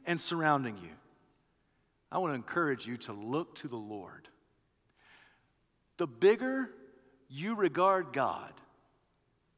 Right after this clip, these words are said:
the smaller your idols become. Look at the text. Exodus chapter twenty, verses four to six.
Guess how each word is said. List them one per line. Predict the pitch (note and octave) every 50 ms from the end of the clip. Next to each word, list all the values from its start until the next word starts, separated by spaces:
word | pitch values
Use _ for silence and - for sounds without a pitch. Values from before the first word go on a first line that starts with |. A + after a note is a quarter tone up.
| _ _ -
the | A#2+
smaller | - - - - E3+ G3 G3+ F3+ B2 F#2 D2+ - - - - - _ _ _ _ _ _ _ _ -
your | A#2 - -
idols | G#2+ A2 A2 G#2 G#2+ A2 -
become. | - - A2 - - G#2+ F2+ D2 C2 B1+ _ _ _ _ _ _ _ _ _ _ _ _ _ _ _ _ - - - _ _ -
Look | B3 B3 -
at | G3+
the | F3+ F3
text. | - - A#2+ F2+ - - - - - - - - _ _ _ _ _ _ _ _ _ _ _ _ _ _ _ -
Exodus | D3+ E3+ - - F#3+ F#3+ E3+ -
chapter | - G#3 F#3+ F3+ - F3
twenty, | D#3+ - - - D3+ A#2 F2 - - - - - _ _ _ _ _ _ _ _ _ _ _ _ _ _ _ -
verses | D3 C#3 - A#2+ A2+ -
four | - D#3+ D#3+ D3
to | C3 A#2+
six. | - - - - - - - - - - -